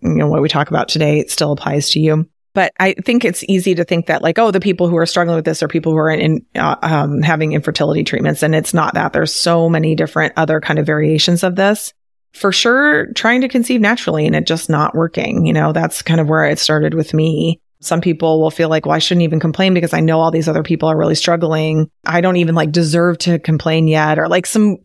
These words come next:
you know, these stories that we tell ourselves, like, no, it can be hard when you're <laughs> going through that and it's not working. Going through lots of pregnancy losses, you know, at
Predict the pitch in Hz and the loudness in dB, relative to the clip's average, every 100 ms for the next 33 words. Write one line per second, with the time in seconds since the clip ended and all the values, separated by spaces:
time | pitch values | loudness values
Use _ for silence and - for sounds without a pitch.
0 | - - 226 208 196 190 - 196 190 165 | -10 -4 -2 0 0 0 0 2 2 0
1 | - 156 156 160 175 190 196 208 - 180 | -2 -2 0 2 0 2 0 -2 -2 -2
2 | 180 - 285 175 - 180 233 247 247 247 | -2 -2 0 0 -2 -2 0 2 2 2
3 | 156 160 170 175 - _ - - - 180 | 0 2 2 2 -2 _ -20 -10 -4 0
4 | 254 254 285 202 160 - 170 170 - 95 | 2 2 0 2 0 0 -2 -2 -2 -2
5 | 196 185 175 - _ _ - 196 196 202 | -2 -2 -4 -6 _ _ -8 0 0 2
6 | 214 208 202 185 175 180 - - 180 175 | 2 2 2 0 0 0 -6 -2 2 2
7 | 170 - - 165 165 160 170 156 151 170 | 0 -4 -6 -2 0 0 0 0 0 -2
8 | - - - - 165 160 160 - 160 - | -2 -4 -4 -2 0 2 0 0 -2 -2